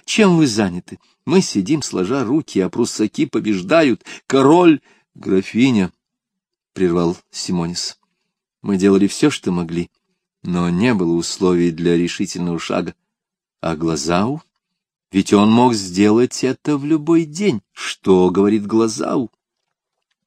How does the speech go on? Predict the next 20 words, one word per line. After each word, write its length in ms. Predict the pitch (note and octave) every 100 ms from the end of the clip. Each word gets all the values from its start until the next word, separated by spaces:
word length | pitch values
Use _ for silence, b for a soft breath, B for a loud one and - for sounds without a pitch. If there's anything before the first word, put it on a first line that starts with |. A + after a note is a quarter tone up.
| _ _ _ _ _ _
«Он 160 | F#2 F2
мешкает, 640 | G#2 A#2 - A#2+ G2 _ _ _ _ _ _
откладывает», — 880 | - - F2+ F#2+ G#2 G2+ G2+ - _ _ _ _ _ _
тихо 320 | - F#2+ F2
сказал 300 | F2 F2+ F2
Симонис. 600 | E2 - F2 E2+ - - _ _ _ _ _ B B B
«Мы 240 | - A#2
надеялись, 600 | A2+ G#2 A2 A2+ A2 A2
не 80 | G#2+
прибегая 540 | G2 G2 F#2+ A2+ A#2+ A#2
к 60 |
этому 220 | A#2+ - A2+
средству». 560 | - A#2 A2+ - G#2+ _ _ _ _ _ _
«Не 280 | - G2 C3+
время 640 | A#2 G2 G2+ B2+ C3+ C3+
быть 240 | B2 A#2+ C3
слишком 600 | - G#2 C#3 - B2 B2+
разборчивым 840 | C3 A#2+ F#2 B2 C3+ - D3 D3
в 60 | C#3
средствах», — 920 | - A2 D3+ - - - C#3+ - -